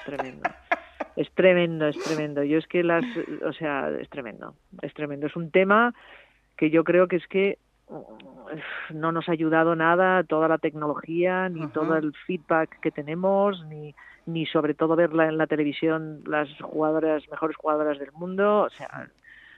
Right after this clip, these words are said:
Speaker 1: a ver, yo las quiero a todas muchísimas, y más, más que nada a Zara y a Carlota, pero son
Speaker 2: Hmm.
Speaker 1: más lentas que nada.
Speaker 2: ¿Ah, sí?
Speaker 1: <laughs> Es que son, que son muy lentas, es que, es que no se puede tardar un minuto en pegar un golpe, no, no se puede, o sea,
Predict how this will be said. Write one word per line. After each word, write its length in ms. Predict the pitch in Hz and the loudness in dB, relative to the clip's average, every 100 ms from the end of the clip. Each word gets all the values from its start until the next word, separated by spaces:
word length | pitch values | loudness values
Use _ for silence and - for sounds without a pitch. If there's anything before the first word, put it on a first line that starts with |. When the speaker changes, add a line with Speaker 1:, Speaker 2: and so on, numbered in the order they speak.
| _ - | _ -8
Speaker 1:
a 60 | |
ver, 200 | 139 147 | -6 -4
yo 140 | 147 156 | 0 0
las 120 | 156 | 0
quiero 200 | 170 165 | 2 2
a 60 | 151 | 2
todas 200 | 156 139 | 0 -2
muchísimas, 720 | 135 196 170 151 143 139 139 | -6 -6 -6 -8 -10 -10 -10
y 180 | 139 139 | -12 -8
más, 260 | 151 147 | -8 -6
más 160 | 156 143 | -6 -4
que 140 | - | -4
nada 400 | 156 156 170 170 | -2 0 2 2
a 40 | 151 | 0
Zara 280 | 156 151 151 | 0 0 0
y 40 | |
a 80 | 143 | -2
Carlota, 400 | 139 139 165 170 | -4 -4 -2 -2
pero 120 | 139 131 | -4 -8
son 120 | 147 | -4
Speaker 2:
Hmm. 80 | 151 | -4
Speaker 1:
más 140 | 151 | -2
lentas 560 | 151 160 165 - 180 208 | 0 0 0 2 2 2
que 120 | - 147 | -4 -2
nada. 360 | 165 185 139 | 0 2 0
Speaker 2:
¿Ah, 140 | 214 208 302 | 0 0 2
sí? 200 | - 392 | 10 10
Speaker 1:
<laughs> 100 | 427 | 10
Es 180 | - | 6
que 80 | - - - | 4 2 2
son, 120 | - - - - - - - - - | 2 0 -6 -6 -12 -14 -14 -16 -8
que 100 | - | -6
son 160 | 156 | -2
muy 120 | 175 196 | 2 6
lentas, 480 | 170 233 233 143 - | 6 6 4 4 0
es 80 | 143 | -6
que, 600 | 311 147 147 147 147 127 | -2 0 2 0 -2 -4
es 80 | 151 | -6
que 140 | 156 139 156 | -6 -8 -8
no 140 | 139 | -8
se 100 | 165 | 0
puede 160 | 214 - | 2 6
tardar 500 | 170 151 151 151 147 156 202 | 4 6 4 2 0 -2 0
un 160 | 185 | 0
minuto 340 | 170 165 156 156 | 2 0 2 2
en 80 | |
pegar 220 | 143 147 143 | 2 0 0
un 100 | 143 | -2
golpe, 380 | 143 - 135 147 | -4 -6 -10 -4
no, 220 | 170 - - - | -4 -4 -12 -18
no 80 | 165 | -12
se 100 | 175 | -4
puede, 360 | 170 190 196 - | -2 0 -4 -8
o 40 | - | -14
sea, 220 | - - | -12 -12